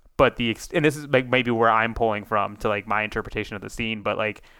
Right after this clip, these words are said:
her experience with the enemy and, like, the trauma of being kidnapped and, like, whatever was going on during her, like, imprisonment was too much. And, like, he, he rescues her and, like,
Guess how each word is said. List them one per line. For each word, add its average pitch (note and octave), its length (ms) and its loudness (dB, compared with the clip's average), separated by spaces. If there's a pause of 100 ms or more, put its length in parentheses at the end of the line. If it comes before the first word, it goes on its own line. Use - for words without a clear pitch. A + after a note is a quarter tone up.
(120)
her C3 260 4
experience A#2+ 720 -2
with A2+ 180 -2
the A2 140 -2
enemy G#2+ 380 -4
and, G#2+ 160 -8
like, G#2 140 -8
the G#2 80 -6
trauma G#2+ 580 2
of G2+ 80 -8
being G#2+ 200 -6
kidnapped G#2 480 -2
and, A2 80 -8
like, G2+ 140 -6
whatever G#2+ 240 0
was G#2 140 -4
going G#2 240 -6
on G#2+ 240 0
during G#2 280 -6
her, G#2 280 -2
like, G#2 360 -6
imprisonment A2+ 600 -4 (280)
was B2+ 160 0
too C3+ 140 0
much. A2+ 320 0
And, C3 140 -6
like, A2+ 160 -4
he, B2+ 220 -2
he B2 180 -4
rescues A#2 440 0
her E3+ 240 4
and, A#2+ 140 0
like, G#2 240 -2